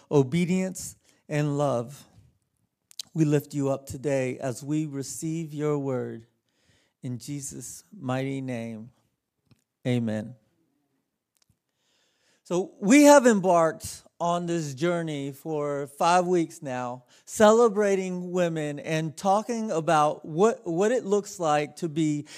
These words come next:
a virtuous woman with a sermon series titled, She Can.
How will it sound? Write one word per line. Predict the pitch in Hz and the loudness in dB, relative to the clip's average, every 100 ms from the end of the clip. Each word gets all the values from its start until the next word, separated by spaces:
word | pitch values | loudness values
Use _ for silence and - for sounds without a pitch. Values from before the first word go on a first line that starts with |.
| - | -4
a | 165 | 2
virtuous | 156 139 196 220 226 226 220 - | 2 4 2 2 0 -2 -2 -2
woman | 170 147 123 113 127 _ _ _ - _ | -4 -4 -4 -8 -12 _ _ _ -20 _
with | - 185 180 | 2 4 4
a | 185 | 2
sermon | - 240 240 247 247 | 4 2 4 2 0
series | - 180 165 165 165 | 0 0 0 -2 -4
titled, | - 143 139 131 135 - _ _ | -6 -6 -6 -8 -10 -14 _ _
She | - - 196 185 | -18 -10 -4 -4
Can. | 170 190 147 120 110 | -4 -6 -6 -6 -10